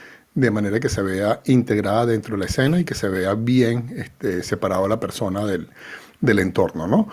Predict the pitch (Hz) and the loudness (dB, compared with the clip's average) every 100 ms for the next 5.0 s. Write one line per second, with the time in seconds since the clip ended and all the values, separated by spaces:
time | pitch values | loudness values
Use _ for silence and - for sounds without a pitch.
0 | - - - 123 113 120 151 127 110 - | -12 -12 2 6 8 6 4 -2 -4 -4
1 | 131 123 120 - 123 131 151 135 147 147 | -2 -2 -2 4 6 6 2 4 6 6
2 | 147 117 104 98 - 107 104 - 107 120 | 6 4 2 -4 -2 0 0 0 -2 -2
3 | 123 - 107 95 104 135 - 95 92 101 | -4 -4 -2 0 0 -2 -2 -4 -8 -8
4 | 101 117 107 - 107 107 - 143 117 135 | -10 -10 -8 -2 2 2 2 4 4 2